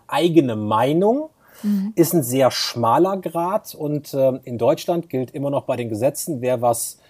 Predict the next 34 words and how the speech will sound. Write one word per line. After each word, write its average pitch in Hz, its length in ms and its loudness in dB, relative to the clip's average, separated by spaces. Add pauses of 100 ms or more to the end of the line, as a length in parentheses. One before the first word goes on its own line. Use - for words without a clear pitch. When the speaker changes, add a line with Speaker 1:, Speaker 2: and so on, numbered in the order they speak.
(260)
Speaker 1:
äh, - 140 -2
vor 143 200 -6
Gericht 120 260 -6
erreichen 123 460 -4
will, 147 100 -2
der 131 100 2
muss 113 180 -2
es 110 120 -10
auch 104 180 -6
nachweisen 127 640 0
oder 113 120 -2
beweisen 107 520 0
können. 87 320 -8 (580)
Ähm, 123 360 2 (760)
es - 200 0
liegt 185 400 2
tatsächlich - 720 -2
in 143 120 -2
der 123 180 2
Qualität 139 960 -4
der 135 140 0
Verträge. 107 580 -6
Wenn 120 120 -6
es - 120 -10
ein 160 60 -6
ganz 131 260 -6
klar 143 260 -2
werblicher 127 420 -2
Vertrag 165 580 -2
ist 185 260 -2
und 135 140 -10
hier 120 140 -6
werden 120 200 -2
Produkte 180 540 2